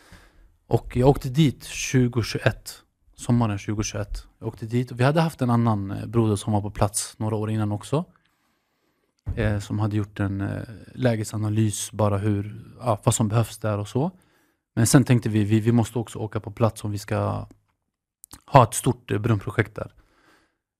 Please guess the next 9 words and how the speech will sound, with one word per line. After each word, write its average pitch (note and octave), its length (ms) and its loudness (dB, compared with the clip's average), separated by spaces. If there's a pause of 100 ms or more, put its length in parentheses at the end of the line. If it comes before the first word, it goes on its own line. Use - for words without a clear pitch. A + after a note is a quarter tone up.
(140)
Alhamdulillah, C3+ 380 6
vi A2 60 6
har A2+ 60 6
grävt C3 320 6
hundratals C3 540 4
brunnar G#2+ 300 0
där. G2 220 -4
Stora D#3+ 400 4
brunnar. G2+ 400 -4